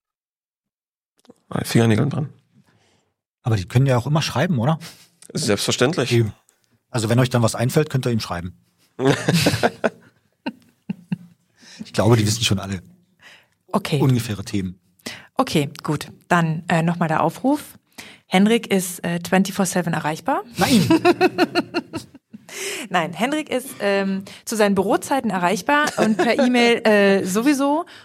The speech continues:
Speaker 3: Und wenn's, äh, Fragen gibt, Anregungen, einfach gern direkt mit ihm Kontakt aufnehmen. Oder wer sich nicht trauen sollte, aus welchen Gründen auch immer, kann das mit uns machen und wir machen das dann sozusagen auf kurzem Wege. Und, äh, bevor wir jetzt nochmal das Buffet plündern,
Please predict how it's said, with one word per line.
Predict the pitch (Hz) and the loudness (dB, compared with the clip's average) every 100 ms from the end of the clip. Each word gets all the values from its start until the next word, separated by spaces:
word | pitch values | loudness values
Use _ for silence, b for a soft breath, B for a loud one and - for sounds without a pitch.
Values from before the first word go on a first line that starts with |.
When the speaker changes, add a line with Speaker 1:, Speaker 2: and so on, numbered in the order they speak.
| B | B
Speaker 3:
Und | - 208 | -2 2
wenn's, | 208 214 208 | 4 2 0
äh, | 202 196 185 | -2 -2 -2
Fragen | - 196 214 247 | -4 -2 0 0
gibt, | 220 226 220 202 | 0 -2 -4 -2
Anregungen, | 208 208 196 196 | -2 -2 -4 -4
einfach | 190 185 190 185 175 | -6 -4 -6 -8 -6
gern | 180 190 | -2 0
direkt | 185 190 185 | 0 -2 -4
mit | 175 | -4
ihm | 175 | -4
Kontakt | 175 175 208 - | -6 -8 -6 -4
aufnehmen. | 240 226 220 220 220 - | -2 2 2 4 2 0
Oder | 208 214 202 196 202 208 B B B _ - | 2 4 4 4 2 -2 B B B _ 0
wer | 196 | 2
sich | 190 | 4
nicht | 262 302 | 2 2
trauen | - 226 | 2 4
sollte, | 208 208 202 | 4 2 -2
aus | 190 | -2
welchen | 190 185 | -2 0
Gründen | 180 185 | -2 -2
auch | 180 | -2
immer, | 180 196 190 | 0 0 0
kann | 185 | -2
das | 180 180 | -4 -6
mit | - | -2
uns | 208 202 | -2 2
machen | 196 180 | 0 0
und | 185 175 | -8 -8
wir | 170 | -8
machen | 170 165 | -10 -10
das | 165 | -12
dann | - 156 | -10 -12
sozusagen | 156 165 160 156 156 147 B B B | -12 -10 -6 -6 -6 -10 B B B
auf | - - | -10 -6
kurzem | - 294 311 220 | -2 -2 0 4
Wege. | 202 214 311 494 b b b _ _ _ - - | 4 4 2 -2 b b b _ _ _ -20 0
Und, | 220 214 214 - | 4 6 4 2
äh, | 196 196 | 2 2
bevor | 190 - 220 | 0 0 0
wir | 226 | 2
jetzt | 208 220 | 0 0
nochmal | 196 | 0
das | 185 - | 0 -4
Buffet | 185 240 | -6 -4
plündern, | 262 180 180 190 233 | -2 0 2 2 0